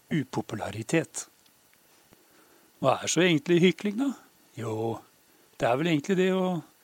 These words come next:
snakke om ting som du egentlig ikke tror på, og fremstille det som at dette er noe som du tror på,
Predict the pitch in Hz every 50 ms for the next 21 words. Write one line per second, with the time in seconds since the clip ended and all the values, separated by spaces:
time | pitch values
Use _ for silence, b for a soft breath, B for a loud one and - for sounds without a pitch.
0 | _ _ - - - 190 175 - - _ _ _ - 123 123 135 139 - - 120
1 | 113 120 127 131 135 131 131 - - - - 135 131 139 135 131 135 311 - 120
2 | 107 104 107 120 131 - 165 156 131 - - 143 - - 131 120 127 123 - -
3 | 208 196 156 - - 135 - - - - - - 123 110 101 104 - - - 127
4 | 123 127 123 - - 131 127 123 113 - _ _ - 120 - - _ - 123 120
5 | 120 120 110 107 104 - - 117 120 120 - - 117 104 104 - _ - 170